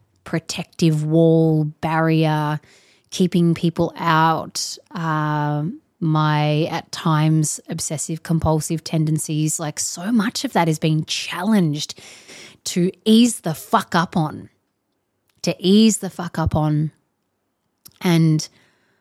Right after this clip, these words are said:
I have them to thank to be the instigators, even though they weren't intentionally being the instigators. I have myself to thank for doing that work and giving en-, enough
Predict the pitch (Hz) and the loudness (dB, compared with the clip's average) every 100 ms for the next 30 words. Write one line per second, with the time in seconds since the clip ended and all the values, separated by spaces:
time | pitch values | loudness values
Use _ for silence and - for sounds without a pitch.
0 | _ _ _ - 180 160 185 165 160 190 | _ _ _ 0 2 2 0 0 2 2
1 | 220 254 269 - 202 - 190 175 165 - | 4 4 2 -2 -10 -6 0 2 0 -4
2 | - 170 165 165 175 170 156 - - 170 | -8 -2 0 2 0 2 0 0 -4 -2
3 | 151 147 - 208 202 185 175 160 160 156 | 0 0 -2 0 2 4 4 4 2 2
4 | 156 160 156 156 - 165 - 175 156 151 | 2 0 0 -2 -4 -4 -4 -4 -2 -2
5 | 151 151 151 151 151 - 165 165 190 - | -2 0 0 0 -2 -6 -10 -10 -10 -10
6 | - - _ _ _ _ - - 160 175 | -10 -12 _ _ _ _ -6 -2 2 2
7 | 160 160 - - 220 247 - 196 160 160 | 2 0 -2 -4 -4 -4 -6 -4 -2 -4
8 | - 165 180 165 160 151 151 - 156 165 | -4 -4 0 4 4 4 0 -2 0 0
9 | 147 - - - _ _ _ - 156 156 | 0 -10 -20 -20 _ _ _ -2 0 0
10 | 196 180 196 170 160 _ _ - 165 170 | 2 4 6 4 2 _ _ -2 2 2
11 | 190 220 180 175 175 196 | 2 2 4 6 4 0